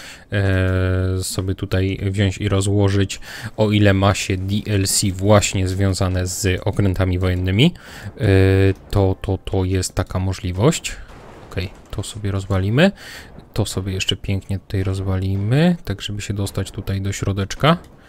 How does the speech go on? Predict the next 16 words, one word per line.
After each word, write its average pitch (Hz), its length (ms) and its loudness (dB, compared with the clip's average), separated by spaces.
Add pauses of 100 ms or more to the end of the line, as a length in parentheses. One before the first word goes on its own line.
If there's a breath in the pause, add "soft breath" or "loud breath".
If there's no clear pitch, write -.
(760 loud breath)
Tak, 131 240 -4 (720 loud breath)
pięknie, 107 400 0
dostaliśmy 101 500 -2
się 98 120 -8
do 98 100 -4
środeczka. 98 540 0 (400 loud breath)
To 104 100 -2
mnie 98 180 2
interesiło. - 580 -2 (440 loud breath)
E, 104 40 0 (2250 loud breath)
okej, 98 420 6
bo 92 120 -2
tu - 120 -4
jest 95 160 0
wielgachne 98 560 2
coś. - 520 -4